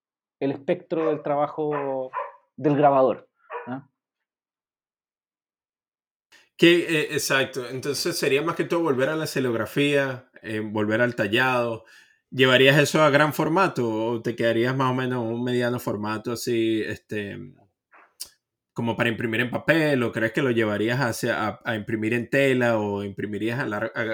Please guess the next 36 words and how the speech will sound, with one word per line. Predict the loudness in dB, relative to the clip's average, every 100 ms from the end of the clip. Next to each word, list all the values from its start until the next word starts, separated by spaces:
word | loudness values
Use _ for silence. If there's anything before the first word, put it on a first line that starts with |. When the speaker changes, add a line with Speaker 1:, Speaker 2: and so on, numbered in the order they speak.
| -6
Speaker 2:
gran | -6 -6
formato | -6 -4 -6 -6
para | -6 -4
llevarlo | -4 -6 -4 -6
a |
hacer, | -2 -4
este, | -4 -4 -2 -2 -6 -12 -20 -20 -4
eh, | -2 0
pegatinas | 2 2 0 0 0
en | 0
pap-, | -2 -6 -6
en, | -6 -6 -8 -10
en | -12 -8
pared? | -4 -2 0 0 -4 -6
¿Qué | -8
crees | -6 -8 -8
tú | -10 -8
que? | -8 -6
Speaker 1:
Sí, | -4 -2
me | -2
encanta, | 0 -2 -2 -8 -6
me | -8
encanta | -6 -8 -4 -6
eso. | -6
Estuve | -8 -6 -6
hace | -6 -8
poco | -6 -6
en | -8
una, | -8 -10 -8
en | -8
una, | -6 -6 -8 -8 -8 -6 -6 -8 -12 _ _ _ _ -6
en | -2
una | -2
exposición | -4 -6 -8 -6 -6 -4 -4
de, | -2 -2 -2 -4 -6
de | -6 -6 -6 -6 -6 -8 -10